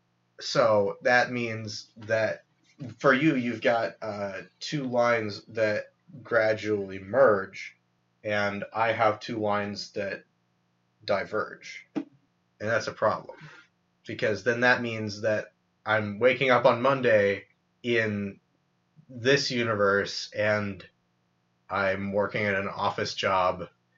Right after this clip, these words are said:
and then I, I wake up on Tuesday, and I work as a janitor. Or I wake up on Monday and I work in an office job,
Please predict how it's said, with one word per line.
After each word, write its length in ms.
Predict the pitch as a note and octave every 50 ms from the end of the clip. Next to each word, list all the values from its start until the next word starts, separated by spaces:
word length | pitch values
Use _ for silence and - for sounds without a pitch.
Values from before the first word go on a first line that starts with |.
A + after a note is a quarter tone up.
| _ _ _ _ _ _ _ _ _ _ _ _ -
and 460 | G#2+ G2 F#2 F#2 F2+ F2+ F2+ F2+ F2
then 340 | F2+ F#2 G#2+ G#2+ A2 G#2 G2+
I, 380 | - - G#2+ G#2 G2+ G2 F#2+ F#2
I 180 | E2+ G#2 G#2
wake 280 | G2+ G#2+ A2 G#2+ G#2+ B2
up 200 | A2 G2+ - - - - _ _ _ -
on 180 | G#2+ A2 G#2+
Tuesday, 800 | G#2 - C#3+ C#3 B2+ A2 A2 - G#2+ G2+ G2 F#2 F#2 F#2 F2+ - - _ _ _ _ _ _ _ _ _ _ _ _ -
and 600 | A2 G#2+ G#2 G#2 G2+ G2 G2 F#2+ F#2+ F#2 F2 F2+ - _ _
I 640 | - F#2+ F#2+ F#2 F#2 F#2 F2+ F2+ F2+ F2+ F2 E2 - _ _ _ _ _ _ _ _ _ _ _ _ _ _ _ _ _ _ _ _ _ _ _ _ - A#2+
work 200 | G#2+ G#2 G2 A2
as 120 | G2 F#2
a 60 | G2
janitor. 520 | F2+ G2 G#2 G2 G2 F#2 E2+ E2 - - - - - _ _ _ _ _ _ _ _ _
Or 580 | C3+ C3 C3+ C3 A2 G2 F#2 F2+ F2 G2+ - - - - - - _ _ _ _ _ -
I 80 | A#2
wake 240 | A#2 B2 B2 A#2+ B2+
up 140 | B2 G#2 G#2
on 160 | A#2 A2 A2
Monday 600 | A2 G#2+ G#2+ G#2+ G#2+ G#2 G#2+ G2+ G2+ G2+ - G#2+ G#2+
and 180 | G#2 G2 G2
I 60 | G2
work 260 | G2 G2+ G2+ F#2+ - A2
in 80 | G2+
an 100 | G2 G2
office 320 | G2 F#2+ F#2 - A2 G#2+ -
job, 440 | - G#2 F#2+ F2+ F2+ F2+ F2+ G2